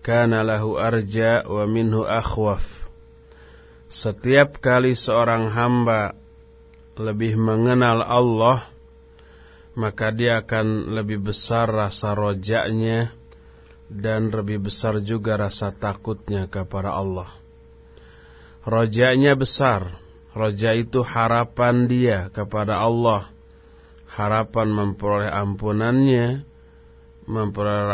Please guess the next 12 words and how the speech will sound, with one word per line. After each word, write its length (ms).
rahmatnya, 960
memperoleh 560
hidayahnya, 1300
memperoleh 560
pahalanya 720
dan 160
seterusnya. 880
Tapi 240
rasa 380
takutnya 560
juga 320
besar. 560